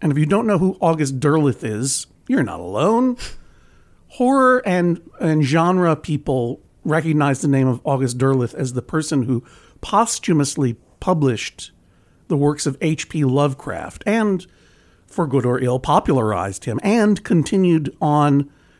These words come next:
H P Lovecraft's, uh, Cthulhu mythos, which, uh, by the way, I just learned today, Lovecraft never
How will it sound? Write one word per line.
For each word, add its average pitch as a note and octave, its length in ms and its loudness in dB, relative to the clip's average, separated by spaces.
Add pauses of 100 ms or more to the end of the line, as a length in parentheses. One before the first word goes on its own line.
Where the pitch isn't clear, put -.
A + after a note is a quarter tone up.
(120)
H D#3+ 240 0
P E3 120 0
Lovecraft's, C#3 760 0 (220)
uh, C#3 160 -2
Cthulhu G3 720 2
mythos, C3 680 -2 (760)
which, - 460 -6 (460)
uh, D3 180 0
by C3+ 240 2
the D3 100 2
way, C#3 140 4
I B2+ 80 0
just C#3 240 0
learned C#3 200 2
today, C3 220 0
Lovecraft C3+ 480 0
never B2+ 220 0